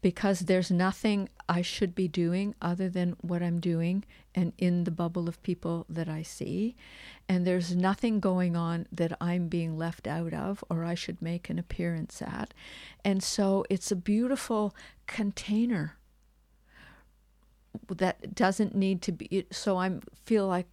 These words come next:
consolidating rather than dispersing. And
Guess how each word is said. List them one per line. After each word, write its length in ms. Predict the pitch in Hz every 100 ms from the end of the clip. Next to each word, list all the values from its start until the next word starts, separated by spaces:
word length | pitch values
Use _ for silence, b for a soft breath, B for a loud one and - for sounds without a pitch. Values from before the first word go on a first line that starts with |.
| _ -
consolidating 1040 | - 180 - 190 185 196 190 180 180 175
rather 320 | 175 175 185
than 260 | 175 170 165
dispersing. 800 | 175 165 - 160 165 - - 156 B B B B B B B _ _ _ _ _ -
And 540 | 180 165 165 165 165